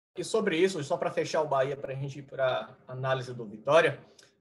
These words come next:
até o fim do Brasileirão, o Bahia tem mais nove jogos, né? Vinte e oito pontos em disputa, e pra chegar aos quarenta e cinco, que é aquela pontuação vista como necessária pra, pra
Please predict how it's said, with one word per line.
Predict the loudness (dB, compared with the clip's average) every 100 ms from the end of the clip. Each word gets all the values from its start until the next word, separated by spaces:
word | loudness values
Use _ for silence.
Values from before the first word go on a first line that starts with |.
| -8
até | 4 4
o |
fim | 4 2
do |
Brasileirão, | 6 4 6 4 6
o |
Bahia | 6 4
tem | 2
mais | 2 2 4
nove | 2 2
jogos, | 4 4 4 2
né? | 0
Vinte | 0 -4 0
e |
oito | -2 -2
pontos | -8 -6 -6 -6
em |
disputa, | -12 -14 -6 -6 -4 -8 -8 _ _
e | 0
pra | 4 4
chegar | 6 4
aos | 4
quarenta | 6 6 4 0
e | -4
cinco, | -6 -6 -6
que | -4
é |
aquela | 0 0
pontuação | 0 -6 -4 -4 -6
vista | -10 -12
como | -12 -10
necessária | -10 -6 -2 -2
pra, | 0 0 0 -4 _ _ _ 2
pra | 6 6 6